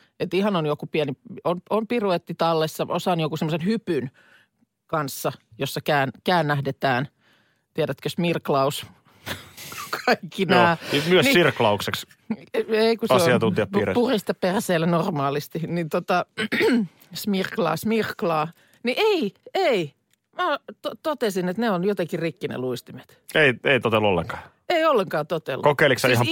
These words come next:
Speaker 2: potkia?
Speaker 1: ihan, äh, siis kyllä,
Speaker 2: Vai
Speaker 1: nyt eteen-,
Speaker 2: töpötitkö sä vaan
Speaker 1: eteen-,
Speaker 2: paikallas siellä?
Speaker 1: Ei, kyllä mä nyt eteenpäin pääsin, mutta siis aivan, äh, mä niinku muistin, että et kyllä niinku ihan, mä oon, mä oon lähes Katarina Witt,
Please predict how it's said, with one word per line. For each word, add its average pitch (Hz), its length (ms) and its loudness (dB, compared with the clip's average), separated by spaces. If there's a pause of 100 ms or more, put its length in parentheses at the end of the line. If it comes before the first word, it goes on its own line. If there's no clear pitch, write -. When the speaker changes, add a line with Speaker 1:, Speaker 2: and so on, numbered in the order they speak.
(120)
Speaker 2:
potkia? 220 380 4
Speaker 1:
ihan, 147 140 -6
äh, 254 440 -8
siis 285 200 -8
kyllä, 269 220 -2
Speaker 2:
Vai 185 80 -2
Speaker 1:
nyt 226 100 0
eteen-, 151 140 4
Speaker 2:
töpötitkö - 260 2
sä 135 100 4
vaan 131 120 4
Speaker 1:
eteen-, 269 100 4
Speaker 2:
paikallas 104 420 2
siellä? - 180 2
Speaker 1:
Ei, 294 220 2
kyllä 240 160 0
mä 233 100 0
nyt 262 140 -4
eteenpäin 247 520 -2
pääsin, 208 440 -2
mutta 156 300 -4
siis 170 320 -4
aivan, 220 360 0
äh, - 340 -12 (680)
mä 214 120 4 (100)
niinku 196 240 -2
muistin, 220 440 0 (180)
että - 240 -6 (200)
et 160 180 -4
kyllä 175 180 0
niinku 170 300 -6
ihan, 190 300 0
mä 190 100 0
oon, 185 160 -2 (240)
mä 185 80 0
oon 208 140 2
lähes 240 260 2 (100)
Katarina 151 420 -2
Witt, - 240 -4